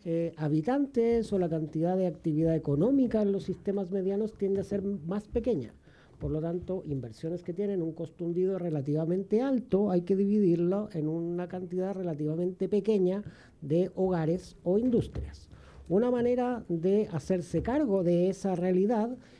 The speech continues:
es permitiendo que, eh, estas inversiones se, eh, dividan no en uno, sino en más de un periodo tarifario,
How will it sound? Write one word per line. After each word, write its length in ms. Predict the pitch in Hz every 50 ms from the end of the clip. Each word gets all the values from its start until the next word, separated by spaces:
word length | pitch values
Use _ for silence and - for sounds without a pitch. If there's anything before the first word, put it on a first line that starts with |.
| - _ -
es 260 | 175 180 202 196 -
permitiendo 800 | - - 202 180 175 180 175 160 185 214 226 240 247 240 247 233
que, 300 | 233 233 233 233 240 247 247 - - _ _ _ - -
eh, 240 | 156 147 143 143 143 - - - - - - - - - - _ - -
estas 460 | 190 220 214 220 - 247 226 - -
inversiones 880 | - 190 196 190 185 170 151 - - 247 226 170 151 196 220 - - - - -
se, 480 | - - - 175 185 202 220 226 214 - -
eh, 240 | - 165 165 160 156 147 123
dividan 560 | 147 151 147 190 233 220 233 220 214 180 170
no 160 | 180 190 196
en 140 | 196 190 196
uno, 360 | 233 269 277 294 320 339 349 - -
sino 320 | - - - 202 196 196
en 60 | 185 180
más 380 | 175 175 214 262 262 247 233
de 120 | 220 226 220
un 220 | 233 247 262 262
periodo 520 | 247 - - 220 220 226 233 233 226 233 220
tarifario, 580 | 220 220 214 220 214 - 190 135 110 - -